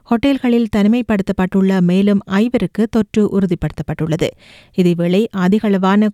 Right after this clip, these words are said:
கோவிட் பரிசோதனைகள் மேற்கொள்ளப்பட்டால்தான் சமூக பரவலை தடுக்க முடியும் என நியூ சவுத் வேல்ஸ் ஹெல்த்தின் ஜெரமி மெக்னல்டி வலியுறுத்தினார்.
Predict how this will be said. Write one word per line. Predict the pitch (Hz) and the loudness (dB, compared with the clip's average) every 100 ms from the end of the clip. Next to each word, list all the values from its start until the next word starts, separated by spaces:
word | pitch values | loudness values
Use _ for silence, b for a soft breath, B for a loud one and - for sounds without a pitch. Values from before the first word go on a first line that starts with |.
| - | 0
கோவிட் | 196 196 202 | 0 0 -2
பரிசோதனைகள் | - 180 - 190 190 190 196 | -2 -4 0 0 2 0 0
மேற்கொள்ளப்பட்டால்தான் | 170 185 202 233 220 202 190 180 180 - 196 180 - B B | 0 0 0 0 0 -2 -4 -2 -4 -2 0 0 -4 B B
சமூக | B - 247 262 - | B -6 -4 -2 -2
பரவலை | - 214 208 196 | -2 0 0 0
தடுக்க | - 220 262 - | 0 -2 -2 0
முடியும் | 185 175 170 | 0 0 0
என | 180 175 - b b | 0 -2 -6 b b
நியூ | b 202 226 | b 2 2
சவுத் | 220 202 190 - | -2 -4 -4 -4
வேல்ஸ் | 190 185 - - | -2 -2 -6 -4
ஹெல்த்தின் | 202 190 - 233 277 b b b 185 | -2 0 0 -2 -2 b b b -2
ஜெரமி | 214 214 214 | 0 2 2
மெக்னல்டி | 202 185 - 208 214 214 214 170 - | 2 0 0 2 2 -2 -4 -4 -4
வலியுறுத்தினார். | 208 196 170 160 - 160 147 - | -2 0 0 -2 -2 0 -2 -4